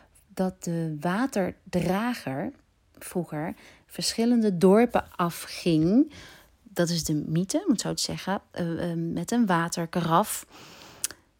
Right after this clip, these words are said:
om het, eh, de, de volken van water te voorzien, het dorp van water te voorzien. En zodoende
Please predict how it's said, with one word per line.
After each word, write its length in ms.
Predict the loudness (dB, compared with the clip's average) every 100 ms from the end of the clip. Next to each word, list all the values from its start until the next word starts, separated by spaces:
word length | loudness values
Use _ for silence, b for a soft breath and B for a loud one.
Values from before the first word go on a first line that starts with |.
| _ _ _ _ _ _ _ _ _ 8
om 340 | 8 8 4
het, 280 | 0 0 -2
eh, 120 | -2 -2 -2 -2
de, 220 | -4 -4
de 120 | -4
volken 400 | 2 4 4 0
van 240 | 2 2 4
water 440 | 2 2 -2 -6
te 100 | -6
voorzien, 500 | -6 -4 2 2 2
het 120 | -4 -8
dorp 360 | 2 4 4 0
van 160 | -2
water 340 | 2 2 0 -6
te 120 | -8
voorzien. 420 | -8 -6 -4 -4
En 200 | -2 -2
zodoende 760 | 2 2 4 6 8 6 4